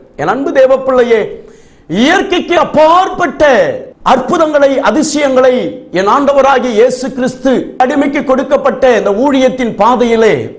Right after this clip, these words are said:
தேவன் அற்புதமாய் சாட்சிகளை உண்டாக்கி கொண்டிருக்கிறார். அநேகர் நீங்கள் கடிதம் மூலியமாக, தொலைபேசியின் மூலியமாக பேசுகிறீர்கள்,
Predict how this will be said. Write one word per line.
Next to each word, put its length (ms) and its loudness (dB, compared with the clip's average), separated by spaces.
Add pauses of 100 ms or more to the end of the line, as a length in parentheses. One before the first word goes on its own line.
(100)
தேவன் 720 0
அற்புதமாய் 880 0 (120)
சாட்சிகளை 460 -2
உண்டாக்கி 480 -2
கொண்டிருக்கிறார். 560 -8
அநேகர் 540 2 (680)
நீங்கள் 260 0
கடிதம் 480 2
மூலியமாக, 560 2 (840)
தொலைபேசியின் 680 2
மூலியமாக 500 2 (920)
பேசுகிறீர்கள், 920 2